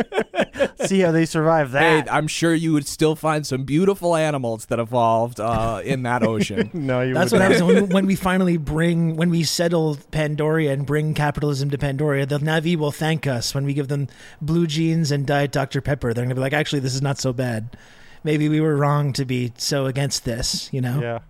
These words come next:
Speaker 2: There was a sick
Speaker 3: This is
Speaker 2: Avatar
Speaker 3: actually
Speaker 2: video
Speaker 3: all right.
Speaker 2: game that came out after the first movie. There was actually, you could play it in stereoscopic three D. It was a three D game. Not too many of those,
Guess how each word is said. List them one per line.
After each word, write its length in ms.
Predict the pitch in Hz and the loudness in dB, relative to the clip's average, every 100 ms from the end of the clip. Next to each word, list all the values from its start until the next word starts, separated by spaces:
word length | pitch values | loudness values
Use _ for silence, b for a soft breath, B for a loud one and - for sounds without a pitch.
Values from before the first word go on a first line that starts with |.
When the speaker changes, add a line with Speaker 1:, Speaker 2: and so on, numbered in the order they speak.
| - | -2
Speaker 2:
There 100 | 151 | 0
was 120 | 202 | 0
a 60 | 214 | -2
sick 320 | - - 160 | -2 -2 0
Speaker 3:
This 80 | 123 | 0
is 60 | |
Speaker 2:
Avatar 340 | 135 147 160 147 | 0 2 2 2
Speaker 3:
actually 180 | 139 123 | 2 2
Speaker 2:
video 180 | 127 | 4
Speaker 3:
all 60 | 120 | 4
right. 100 | 123 | 2
Speaker 2:
game 140 | 113 110 | 0 -2
that 120 | 110 | -4
came 200 | 120 113 | -2 -2
out 140 | 107 107 | 0 0
after 260 | 104 - 113 | -2 -2 -6
the 80 | |
first 320 | 107 113 110 107 | -6 -4 -4 -4
movie. 240 | 104 107 | -4 -4
There 120 | 101 117 | -4 -2
was 120 | 123 | 0
actually, 420 | 131 - 151 139 | 0 0 0 0
you 160 | 123 123 | 2 0
could 200 | 135 - | -2 0
play 240 | 127 123 | 0 2
it 60 | 123 | 0
in 160 | 120 | -2
stereoscopic 880 | 113 - 117 117 110 - 113 113 135 | -4 0 0 2 0 0 0 0 -2
three 320 | - 120 113 113 | -4 -4 -2 0
D. 180 | 117 | 0
It 40 | 135 | 0
was 120 | 110 | 0
a 80 | 104 | -4
three 480 | - 123 120 143 139 | -6 -4 -2 -2 0
D 200 | 131 131 | 0 0
game. 420 | 123 113 127 143 | 0 -2 -2 -2
Not 200 | 147 220 | -2 -4
too 120 | - | -6
many 240 | 294 226 214 | -4 0 2
of 80 | 139 | 2
those, 300 | 113 107 | 0 -4